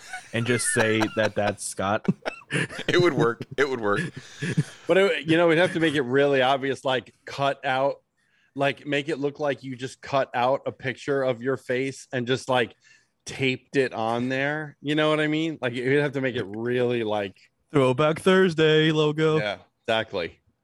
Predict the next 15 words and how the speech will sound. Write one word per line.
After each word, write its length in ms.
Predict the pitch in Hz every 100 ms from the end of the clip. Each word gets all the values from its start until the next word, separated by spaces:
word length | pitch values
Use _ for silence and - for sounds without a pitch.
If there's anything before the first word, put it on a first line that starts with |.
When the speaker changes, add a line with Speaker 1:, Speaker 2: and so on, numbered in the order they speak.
| _ -
Speaker 2:
I 140 | 156 214
like 200 | - -
that. 160 | 196 139
Speaker 3:
Cheap 100 | - -
ass 300 | 131 127 -
logo, 440 | 123 127 127 113 104
logo. 540 | 101 101 92 90 85 - - 143
Speaker 2:
<laughs> 100 | 143 - 104 127 151 _ _ _ 120 127 - -
I 120 | 139
like 200 | 120 127
that. 220 | 95 -
We, 160 | 107 120 - - -
<laughs> 300 | - - -
we 200 | 147 147
should, 280 | - 127